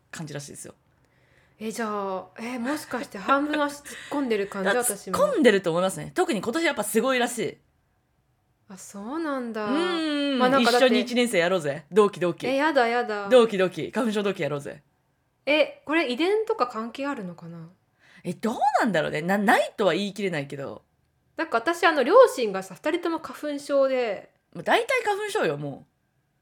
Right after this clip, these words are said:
Speaker 2: うん、なんかと言ってたのが、ちょっと鼻も痒くなってきちゃう、なんか。<laughs>
Speaker 1: でもそれで言うと、うちはあんまりね、お母さんもお父さんもなんかすごい大変そうとは思ったことないけどね。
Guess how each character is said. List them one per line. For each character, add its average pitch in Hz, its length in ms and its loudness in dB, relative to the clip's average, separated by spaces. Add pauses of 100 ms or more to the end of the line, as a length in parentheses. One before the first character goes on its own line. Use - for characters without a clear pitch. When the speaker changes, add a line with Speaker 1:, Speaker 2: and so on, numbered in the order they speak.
(320)
Speaker 2:
う 202 60 -18 (180)
ん、 196 40 -14
な 220 80 -12
ん - 20 -20
か 220 100 -8
と 214 140 -20
言 320 80 0
っ 320 60 -4
て 349 80 -2
た 294 60 4
の 240 40 0
が、 233 80 4
ち 226 40 -10
ょ - 20 -10
っ - 20 -10
と 190 60 -12
鼻 320 280 4
も 392 60 0
痒 392 180 8
く 494 60 10
な 339 80 10
っ - 80 4
て 269 80 4
き 262 60 0
ち - 60 0
ゃ 254 40 4
う、 - 40 10
な - 60 12
ん 247 60 8
か。 508 60 4
<laughs> 440 80 12 (2750)
Speaker 1:
で 339 40 6
も 262 120 8
そ 269 120 6
れ 370 80 6
で 523 60 6 (160)
言 233 100 8
う 185 40 8
と、 202 40 6
う 208 40 2
ち - 160 -2 (160)
は - 80 8
あ - 20 10
ん 415 40 8
ま 440 40 4 (420)
り 294 100 6
ね、 202 60 4
お 190 120 2
母 311 220 2
さ 262 120 0
ん 196 80 0
も 180 100 0
お 170 40 -4
父 220 160 2
さ 214 120 -2
ん 160 40 -2
も 156 80 -6
な 196 100 0
ん 185 100 -2
か 147 120 -2
す 143 120 -8
ご 247 140 2
い 220 60 0
大 208 180 0
変 220 100 -2
そ 226 180 -6
う - 20 -4
と 220 100 -4
は 151 60 2
思 175 160 -4
っ - 20 -12
た 185 200 -6
こ 143 80 -14
と 147 100 -10
な 170 160 0
い 147 140 -4
け 143 160 -12
ど 127 100 -12
ね。 135 420 -12